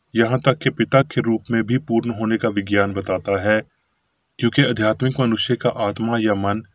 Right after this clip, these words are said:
ईश्वर है, जो सभी का दिव्य सिद्धांत है, और केवल ये वास्तविक व्यक्ति आत्मा की बजाय शरीर के नियम द्वारा शासित है,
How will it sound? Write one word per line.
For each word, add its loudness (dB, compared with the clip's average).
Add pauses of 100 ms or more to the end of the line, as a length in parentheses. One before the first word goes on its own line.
(220)
ईश्वर -2
है, 0 (460)
जो 2
सभी 0
का 0
दिव्य 2
सिद्धांत -4
है, 0 (580)
और 0
केवल 4
ये 4
वास्तविक 2 (100)
व्यक्ति 2
आत्मा -4
की -4
बजाय 2 (600)
शरीर 2
के 6
नियम 2
द्वारा 4
शासित -8
है, 2